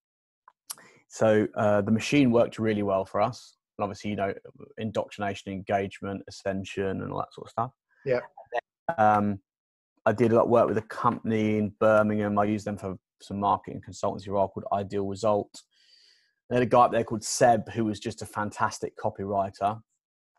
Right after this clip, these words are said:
Speaker 1: And then I learned a lot from him. And then I recently did Paul Mort's Email Domination Academy. So Paul Mort is, um, uh, ex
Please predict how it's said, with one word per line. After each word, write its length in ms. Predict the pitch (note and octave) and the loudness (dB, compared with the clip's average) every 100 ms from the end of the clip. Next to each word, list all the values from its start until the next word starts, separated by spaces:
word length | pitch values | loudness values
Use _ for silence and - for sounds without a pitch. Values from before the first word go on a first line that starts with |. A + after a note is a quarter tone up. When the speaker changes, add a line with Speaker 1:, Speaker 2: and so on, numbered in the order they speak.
| _ _ - - | _ _ -12 -6
Speaker 1:
And 160 | A2 | -2
then 380 | A2+ A2+ G#2+ - _ - | 0 0 0 -6 _ -6
I 60 | |
learned 220 | A2 A2+ G2+ | -2 0 -2
a 20 | |
lot 160 | - | -4
from 100 | G2+ | -6
him. 340 | G2+ A#2 A2+ A2 | 0 2 2 0
And 160 | G#2 G#2+ | -2 -2
then 260 | G#2+ G#2 - - - | -2 -4 -8 -14 -6
I 80 | A2 | -4
recently 560 | A2 A2+ - - G#2+ | -2 -2 -4 -8 -8
did 400 | G#2 A2 G#2 G2 - _ _ _ _ _ - | -6 -6 -6 -6 -12 _ _ _ _ _ -8
Paul 280 | - A2 G#2 | -2 0 0
Mort's 560 | G#2+ G#2+ G2+ - - - A#2 | 0 2 0 -4 -20 -14 -6
Email 280 | A2+ G#2 G2+ | -2 0 0
Domination 460 | G2+ G2+ G2 - | 0 -2 -6 -10
Academy. 400 | G#2 - G2 G2 | -4 -4 -4 -8
So 140 | G2 G2+ | -8 -12
Paul 240 | - G#2 | -6 -6
Mort 300 | G2+ G2 F#2 | -2 -4 -4
is, 200 | G2 - - | -10 -14 -14
um, 420 | G2 G2 G2 - _ _ _ _ _ _ | -10 -10 -10 -14 _ _ _ _ _ _
uh, 60 | - - - | -16 -16 -4
ex 300 | C3 B2+ - | -4 -4 -12